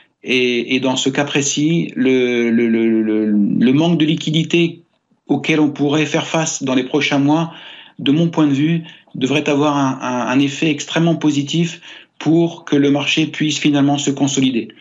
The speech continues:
Il y avait beaucoup d'entrepreneurs qui, qui, qui pensaient pouvoir tracer leur route, euh, de façon totalement, euh, indépendante et, et individuelle. Euh, le, les, les marchés étrangers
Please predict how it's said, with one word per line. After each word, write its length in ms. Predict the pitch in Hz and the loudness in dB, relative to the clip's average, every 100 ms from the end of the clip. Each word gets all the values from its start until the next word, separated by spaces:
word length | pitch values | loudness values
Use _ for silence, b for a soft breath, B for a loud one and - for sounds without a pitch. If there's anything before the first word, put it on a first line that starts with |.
| B B B B - | B B B B -4
Il 60 | |
y 40 | 117 | 0
avait 100 | 127 | 0
beaucoup 200 | 131 165 | 0 0
d'entrepreneurs 640 | 160 165 160 156 160 147 | 0 -2 -2 0 0 -2
qui, 280 | 139 139 135 | -2 0 0
qui, 160 | 131 120 | 0 -2
qui 140 | 127 | -2
pensaient 560 | 131 135 131 - - 147 | 0 -2 -2 -4 -2 -2
pouvoir 460 | 135 147 131 - _ _ - | -2 -2 -2 -8 _ _ -8
tracer 380 | - 143 170 | -4 -2 0
leur 140 | 151 135 | -2 0
route, 320 | 160 165 - B B B B - | 0 -2 -8 B B B B -2
euh, 120 | 127 | 0
de 100 | 131 | 0
façon 340 | 139 135 147 | -2 -2 -2
totalement, 640 | 143 143 147 147 147 143 127 | -2 0 2 2 2 2 0
euh, 180 | 120 127 | -2 -2
indépendante 640 | 139 139 139 139 147 143 | -2 0 0 0 -2 -2
et, 260 | 127 120 120 | -2 0 0
et 60 | |
individuelle. 640 | 127 123 131 131 147 170 160 B B B B - | 0 0 0 0 0 -2 -8 B B B B -4
Euh, 480 | 104 120 120 117 113 | -2 0 0 0 0
le, 460 | 135 127 123 131 123 | 0 2 2 2 2
les, 180 | 123 123 | 0 0
les 140 | 127 | 2
marchés 420 | 135 135 - 165 | 2 0 0 0
étrangers 680 | 151 - 160 147 165 151 | 0 0 0 2 0 -2